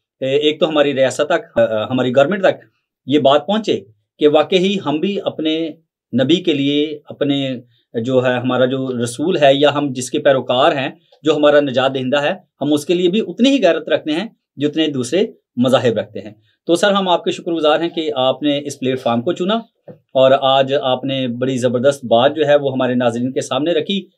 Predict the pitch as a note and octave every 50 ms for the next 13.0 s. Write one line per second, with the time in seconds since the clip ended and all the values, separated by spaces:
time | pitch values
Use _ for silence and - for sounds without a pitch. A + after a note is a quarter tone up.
0 | _ _ _ D#3+ D#3+ D#3+ - D#3+ A2 - - _ _ _ - C3+ C#3+ C#3+ C#3+ C#3+
1 | C#3 C#3 C3+ B2 A2 - A#2 A#2 A#2 C#3 E3+ G3 A3 A3 - _ _ _ _ _
2 | _ _ _ - - C3 C3 C3+ C3+ - - A#2 - - D3 C#3 C3+ C3 B2 B2+
3 | B2 C3 C3+ - _ _ _ _ _ - B2+ B2+ B2+ B2+ B2+ B2 A#2+ A#2+ - -
4 | - - - - C#3 D3 C3+ A#2+ A#2 A#2+ B2 A#2+ - - C3 A2+ A#2 B2+ D3 D3+
5 | - - C3+ B2 B2 B2 B2 - _ _ _ D3+ C#3+ C#3+ - C#3+ A#2 - - -
6 | _ _ _ - F3 F3 - F#3 F3 F3 F3 F#3 E3+ E3 E3 E3 E3 D#3+ D#3 D3
7 | - _ _ _ _ - C3 C3+ C3 B2+ B2+ B2 A#2+ A#2+ A#2 A2 A2 A2 - _
8 | - - D3 C3 C#3 C#3+ D#3+ E3+ F3 D#3+ D3 D3 C#3+ D3 D3 C#3+ C3+ D3+ C#3+ -
9 | D3 C3 B2+ B2 C3 C3+ C#3+ D3+ - D3+ C#3+ C3+ C3 A#2+ A2+ B2 B2+ D3+ E3 E3+
10 | D#3 D3 C#3 C3+ C#3 C#3 _ _ _ _ - C#3 C3+ C3+ D3 C#3+ - E3 D#3 -
11 | F3 E3+ E3+ D#3 - - C3+ C#3 D3 D3+ D#3+ D#3 D3+ D3 C#3+ C3+ C#3 _ _ _
12 | _ C#3+ C#3 E3 G3 G#3+ G#3 G#3 F#3 D#3+ D3+ - D#3+ C3+ C3 B2+ C3 C3+ D3+ E3